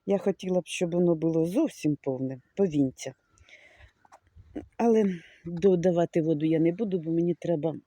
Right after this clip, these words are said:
вологозарядний полив зробити для дерев. Уже жовтень місяць. Чи будуть дощі, чи ні, я не знаю.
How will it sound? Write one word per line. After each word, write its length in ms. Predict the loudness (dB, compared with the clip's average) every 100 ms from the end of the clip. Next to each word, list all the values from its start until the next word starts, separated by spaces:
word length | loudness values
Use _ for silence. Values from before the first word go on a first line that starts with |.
| _
вологозарядний 920 | -2 2 2 2 2 2 4 4 2
полив 340 | 2 0 0 0
зробити 540 | -2 -2 -2 -4 -8 _ _ _ -20 -20 _ _ _ _ -8
для 240 | 0 0
дерев. 640 | 4 4 4 2 0 -12 _ _ _ _ _ _ _ -20 _ _ _ _ _ _
Уже 260 | -6 -2 0
жовтень 540 | 2 0 0 0 4
місяць. 520 | 4 2 0 -6 -8 -20 _ _ _ _ -6
Чи 140 | -4
будуть 460 | 0 0 0 -2 -4
дощі, 440 | -4 -4 -6 -6
чи 240 | -6 -2
ні, 300 | 2 2 0 -4
я 120 | -4
не 120 | -4
знаю. 460 | -4 -4 -2 -2